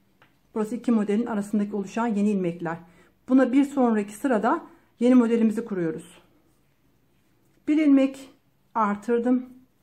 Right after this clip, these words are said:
İki ilmeği tersten girerek yönünü çevirdim. Şişime geri aldım. Üç ilmeğimi birlikte düz örerek topladım. Ve bir ilmek artırarak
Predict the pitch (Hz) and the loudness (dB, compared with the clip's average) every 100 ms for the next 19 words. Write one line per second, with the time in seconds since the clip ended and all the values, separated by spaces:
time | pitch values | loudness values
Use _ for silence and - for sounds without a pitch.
0 | _ _ _ _ _ _ _ _ _ _ | _ _ _ _ _ _ _ _ _ _
1 | _ _ _ - - - 311 277 247 220 | _ _ _ -12 -10 -2 2 4 4 2
2 | 220 247 240 254 240 226 220 214 214 214 | 0 -2 -2 -2 -2 -2 -2 -4 -2 -2
3 | 202 190 - 220 220 190 175 202 294 - | -2 -4 -6 -4 -2 -4 -4 0 0 -2
4 | - _ _ _ _ _ - 214 233 220 | -20 _ _ _ _ _ -20 -8 -4 -2
5 | 202 196 202 208 180 175 180 240 294 - | -2 -4 -4 -6 -6 -6 -2 0 0 -2
6 | - _ _ _ 240 233 247 214 202 185 | -18 _ _ _ -14 -8 -4 0 0 -2
7 | 190 202 180 175 - 226 214 - _ _ | -4 -4 -4 -8 -8 -6 -6 -10 _ _
8 | _ _ - 220 196 185 190 202 - 180 | _ _ -10 -6 -4 -4 -6 -8 -10 -12
9 | - 175 175 170 - _ _ _ _ 208 | -10 -10 -10 -14 -20 _ _ _ _ -6
10 | 208 247 233 208 220 - - _ _ _ | -2 -2 0 0 -2 -8 -20 _ _ _
11 | _ _ - 247 226 226 185 214 220 - | _ _ -6 -4 -4 -6 -6 -4 -6 -10